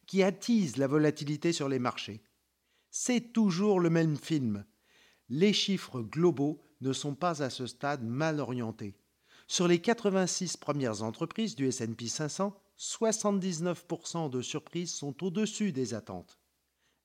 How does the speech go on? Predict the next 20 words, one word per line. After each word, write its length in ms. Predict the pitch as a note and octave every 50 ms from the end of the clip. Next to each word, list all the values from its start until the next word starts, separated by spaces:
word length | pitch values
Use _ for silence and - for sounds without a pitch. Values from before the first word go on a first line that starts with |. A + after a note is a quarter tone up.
| _
La 100 | F2 F#2
croissance 580 | - - - F3+ F3+ E3 - E3 D#3+ C#3+ G#2+ F#2
des 80 | A#2+
P 140 | A2+ - G#2+
P 160 | G#2 - A#2
A 180 | B2 C#3+ F3+ F#3 - - - - - -
ressort 480 | - A2 B2+ D#3 D3 - - G#3 G3+ -
à 140 | G#2+ - -
plus 160 | - A3+ A#3+
cinq 260 | - - - F3+ F3
zéro 300 | D#3 B2+ C#3+ B2 C3+ C3
sept. 340 | - - G#2 E2 - - _ _ _ _ _ _ _
Bon, 260 | - C3 C#3 B2+ G2+ - _ _ _ _
attention 560 | - G#2 G#2 - B2 B2+ - - G#3+ A3 A#3
pour 140 | - C#3 A#2+
le 40 | G#2
moment 280 | A#2 D3+ F3+ G#3+ A3
tout 120 | - - D#3
de 60 | C#3+
même, 260 | E3 F#3+ G#3+ A3 A3+